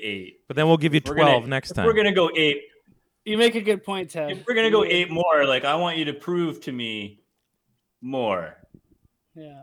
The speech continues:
Speaker 2: But
Speaker 1: I
Speaker 2: not
Speaker 1: don't
Speaker 2: like
Speaker 1: know, man. It
Speaker 2: Okay,
Speaker 1: just
Speaker 2: not
Speaker 1: seems
Speaker 2: like
Speaker 1: pretty
Speaker 2: prove.
Speaker 1: silly to me.
Speaker 2: Maybe prove's the wrong word. But,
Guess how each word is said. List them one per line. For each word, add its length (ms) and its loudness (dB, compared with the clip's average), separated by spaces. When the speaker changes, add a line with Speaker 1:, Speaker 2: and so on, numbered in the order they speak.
Speaker 2:
But 100 -18
Speaker 1:
I 40 -2
Speaker 2:
not 80 2
Speaker 1:
don't 80 4
Speaker 2:
like 60 0
Speaker 1:
know, 260 0
man. 260 -10
It 120 -10
Speaker 2:
Okay, 100 -10
Speaker 1:
just 100 -2
Speaker 2:
not 200 4
Speaker 1:
seems 140 2
Speaker 2:
like 80 -4
Speaker 1:
pretty 100 6
Speaker 2:
prove. 260 4
Speaker 1:
silly 140 -4
to 60 -8
me. 140 -8
Speaker 2:
Maybe 240 2
prove's 340 0
the 120 -4
wrong 380 -2
word. 300 -10
But, 260 -2